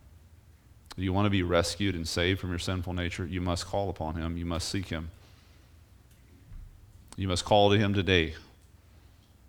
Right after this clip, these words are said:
to save you. Lord, I thank you that you're the Savior.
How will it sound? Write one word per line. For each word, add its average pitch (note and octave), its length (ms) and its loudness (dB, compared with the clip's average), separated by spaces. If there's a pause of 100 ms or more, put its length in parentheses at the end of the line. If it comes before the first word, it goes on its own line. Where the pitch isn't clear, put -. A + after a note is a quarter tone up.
(520)
to F#2+ 100 -6
save F2 300 0
you. D#2 200 -6 (1000)
Lord, F#2+ 140 4
I F2+ 40 6
thank G#2+ 220 4
you G#2+ 80 4
that F2+ 120 2
you're G2 200 0
the F#2 80 -2
Savior. D#2+ 440 -2